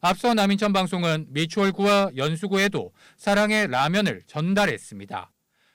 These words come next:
각각 칠백 상자씩을 전달하고 어려운 이웃들을 위해 써달라고 당부했습니다. 구청은 필요한 곳에 신속하게 배분하겠다고 약속했습니다.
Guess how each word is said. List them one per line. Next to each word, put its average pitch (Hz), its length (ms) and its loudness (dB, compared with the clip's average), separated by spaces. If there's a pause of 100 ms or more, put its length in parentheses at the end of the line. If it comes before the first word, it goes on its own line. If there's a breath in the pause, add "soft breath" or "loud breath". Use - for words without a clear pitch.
(120)
각각 190 480 -2
칠백 226 380 -2
상자씩을 190 680 -2
전달하고 151 800 -2 (300 soft breath)
어려운 190 480 0
이웃들을 180 480 -2
위해 175 360 -2
써달라고 196 880 -2
당부했습니다. 147 1040 -4 (760)
구청은 196 680 -2
필요한 208 380 2
곳에 185 440 -2
신속하게 202 760 -2
배분하겠다고 156 1000 -4
약속했습니다. 110 1000 -4